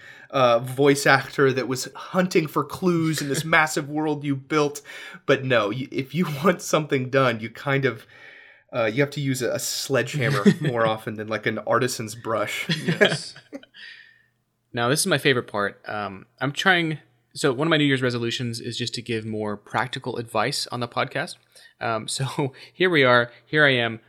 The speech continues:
Speaker 2: trying to give you some actual steps to walk through to create a faction. Uh, Jake, are you with me?
Speaker 1: Oh, I am.
Speaker 2: Okay.
Speaker 3: Ooh.
Speaker 2: So, uh, here is Faction Creation Class one oh one. Welcome.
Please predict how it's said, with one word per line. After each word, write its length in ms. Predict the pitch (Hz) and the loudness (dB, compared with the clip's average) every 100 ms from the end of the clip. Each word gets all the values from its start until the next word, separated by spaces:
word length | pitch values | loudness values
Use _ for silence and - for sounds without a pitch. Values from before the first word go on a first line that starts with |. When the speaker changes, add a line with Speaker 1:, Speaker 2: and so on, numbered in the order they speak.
| - | -8
Speaker 2:
trying 300 | 131 120 123 | -4 -4 -6
to 400 | - 117 107 - | -8 -8 -8 -10
give 160 | - 110 | -12 -8
you 120 | 110 | -8
some 180 | - 107 | -8 -8
actual 320 | 117 123 127 | -8 -8 -10
steps 360 | - - 123 - | -8 -4 -4 -4
to 80 | 120 | -4
walk 260 | 113 117 | -4 -4
through 160 | - 117 | -6 -8
to 60 | |
create 320 | 113 - 104 - | -10 -8 -8 -8
a 40 | |
faction. 480 | - 95 98 - - - | -8 -8 -8 -14 -14 -10
Uh, 160 | 104 - _ | -10 -10 _
Jake, 280 | 131 143 135 | -2 -2 -2
are 40 | |
you 100 | 113 | -6
with 140 | 120 131 | -6 -8
me? 160 | 139 - _ - | -10 -14 _ -8
Speaker 1:
Oh, 240 | 131 107 _ - | -6 -6 _ -6
I 140 | 131 | -4
am. 400 | 117 107 131 101 - | -4 -4 -4 -4 -6
Speaker 2:
Okay. 160 | 110 98 - | -6 -6 -8
Speaker 3:
Ooh. 160 | 131 123 - - - - - | -8 -8 -12 -20 -20 -20 -14
Speaker 2:
So, 360 | - 226 135 127 - | 0 4 4 4 -4
uh, 260 | - 143 131 | -2 0 0
here 260 | 127 165 165 | 0 0 2
is 600 | 143 139 131 127 - - _ _ _ _ | 2 2 2 0 -6 -10 _ _ _ _
Faction 500 | _ - 143 - 143 | _ -2 0 0 -4
Creation 420 | 131 127 127 131 131 | -4 -4 -2 -4 -2
Class 380 | 131 127 135 | 0 0 -2
one 200 | 120 123 143 | -6 -2 -2
oh 40 | |
one. 260 | 113 110 151 _ - | -2 -6 -8 _ -6
Welcome. 380 | 117 113 151 | -4 -4 -8